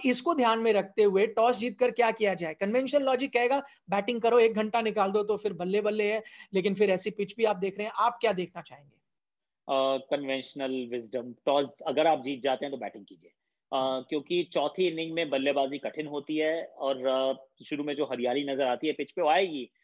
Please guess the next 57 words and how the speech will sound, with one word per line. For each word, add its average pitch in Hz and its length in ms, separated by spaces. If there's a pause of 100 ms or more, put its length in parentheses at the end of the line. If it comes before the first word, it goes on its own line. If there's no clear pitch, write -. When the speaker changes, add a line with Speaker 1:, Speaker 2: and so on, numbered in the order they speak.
(200)
Speaker 2:
अ, 170 180
अगर 175 220
आप, 190 260
अ, 175 40
वो 175 300
बॉलिंग 165 340
करते 180 220
हैं, 170 100
थोड़ा 185 100
सा 208 80
नेगेटिव 170 380
डिसीजन 156 320
रहता 143 280
है 143 100
कि 156 140
आप 151 160
पीछे 156 200
की 165 100
तरफ, 156 200
थोड़ा - 340
सा 165 100
पहले 147 280
ही 170 220
हिल, 135 160 (120)
पीछे 160 220
की 156 80
तरफ 160 180
चले 139 240
गए 151 160
हैं। 185 100 (360)
और, 175 280
अ, 185 140
वो 190 140
जो 208 80
चौथी 202 300
इनिंग 208 160
की 202 60
बैटिंग 180 280
हमने 190 140
पिछले 180 280
मैच 180 180
में 180 140
जरूर 165 180
अच्छी 180 200
कर 180 140
दी, 196 100
पर, 180 280
अ, 156 200
जरूरी 143 300
नहीं 156 120
है 170 80
कि 170 80
हर 131 140
बार 143 200
वो 139 180
हो 127 140
पाएगा। 104 320